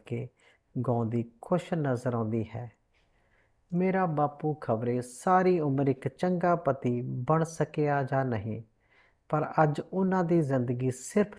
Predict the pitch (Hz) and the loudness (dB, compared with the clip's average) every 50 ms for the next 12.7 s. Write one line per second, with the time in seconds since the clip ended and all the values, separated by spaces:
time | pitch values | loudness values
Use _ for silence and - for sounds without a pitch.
0 | - - 175 160 165 - - - 123 123 - - - _ _ 180 156 147 147 156 | -2 0 2 2 2 0 0 0 0 0 -2 -6 -16 _ _ -8 -6 -2 0 2
1 | 160 156 170 170 160 147 135 131 139 143 143 139 131 139 123 120 120 120 117 117 | 2 2 2 2 0 0 2 2 2 2 0 0 0 0 2 2 2 2 0 0
2 | 113 - - - 165 151 131 120 120 127 120 107 104 104 104 120 - _ _ _ | -2 -6 -4 -2 0 0 0 0 0 -2 -2 0 -2 -4 -4 -6 -10 _ _ _
3 | _ _ _ _ - _ _ _ _ _ _ _ _ _ _ _ _ _ _ _ | _ _ _ _ -20 _ _ _ _ _ _ _ _ _ _ _ _ _ _ _
4 | _ _ - 160 165 175 175 175 175 175 175 175 165 170 - - 143 139 147 143 | _ _ 2 4 6 6 6 6 6 4 4 2 0 0 0 0 2 4 4 4
5 | 143 143 139 143 - 143 143 139 - - 170 175 185 175 180 - - 135 127 127 | 4 2 0 0 -2 -2 -2 -2 -2 2 4 4 4 4 0 -2 -2 0 0 2
6 | 127 127 107 110 110 113 120 117 - _ _ _ _ _ _ _ - 180 185 190 | 0 0 -2 -2 -4 -4 -6 -8 -10 _ _ _ _ _ _ _ 4 6 6 6
7 | 185 190 185 165 135 131 117 107 110 107 117 117 113 117 - - _ 185 185 180 | 6 4 2 2 2 2 2 2 2 2 2 0 -2 -4 -8 -8 _ 0 0 2
8 | 180 175 185 185 170 151 151 135 151 147 143 131 123 120 120 127 120 110 - 123 | 2 2 2 2 2 2 2 4 4 4 4 4 4 4 2 2 0 -2 -2 -4
9 | 110 107 - - - _ _ _ _ _ _ _ - _ _ _ _ _ 165 170 | -4 -4 -6 -10 -14 _ _ _ _ _ _ _ -20 _ _ _ _ _ 0 2
10 | 180 185 180 170 170 175 - - 147 143 135 131 - - - - 151 147 143 - | 2 4 4 2 2 0 -2 0 0 0 0 0 -4 -12 -6 -4 -2 -2 -2 -4
11 | - - 143 131 - - 143 131 135 127 123 127 - 160 156 160 - - - 165 | -4 -4 -4 -4 0 0 0 0 2 0 -2 0 2 2 2 2 0 -6 -6 -6
12 | 156 156 - 156 151 143 135 135 127 123 123 120 123 | -6 -2 0 0 0 2 2 2 2 2 2 0 -2